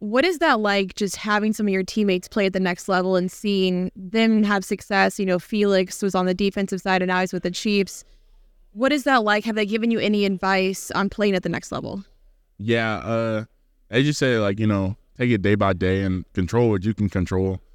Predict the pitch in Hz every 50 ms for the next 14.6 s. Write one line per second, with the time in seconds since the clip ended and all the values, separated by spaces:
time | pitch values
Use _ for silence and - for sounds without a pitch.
0 | - _ _ - - - 92 92 95 98 101 110 120 120 120 131 127 120 113 104
1 | 92 87 87 98 104 107 107 101 90 _ - - 87 92 90 87 - 92 98 101
2 | 107 110 104 107 104 95 95 98 95 95 95 98 98 95 95 92 87 80 95 98
3 | 98 98 98 98 92 - - - - 85 90 90 90 87 85 85 82 - - _
4 | _ - - - 85 82 90 87 85 - _ _ _ _ _ _ _ _ _ -
5 | 90 87 90 87 - - - _ _ - _ _ _ _ - 92 107 113 - -
6 | 143 131 123 101 - - _ - - 92 101 104 104 101 95 95 98 95 98 101
7 | 95 85 101 98 98 95 92 90 101 101 98 92 90 87 90 90 98 98 - 107
8 | 101 95 90 87 85 - - - 85 90 87 85 82 78 76 78 - - 92 92
9 | - 98 90 92 90 87 87 90 90 82 80 87 95 95 - 104 95 92 90 87
10 | 92 92 90 - - 87 - 98 92 90 92 90 90 - - - - _ _ _
11 | - - 90 - 98 95 92 92 - - 104 98 95 92 90 85 _ _ _ _
12 | _ _ _ _ - 71 85 85 82 82 - 90 80 - - 107 90 95 85 92
13 | 92 90 90 90 80 82 80 80 87 90 90 92 87 87 82 - 92 87 87 85
14 | 90 80 78 - 85 85 87 85 - 90 85 82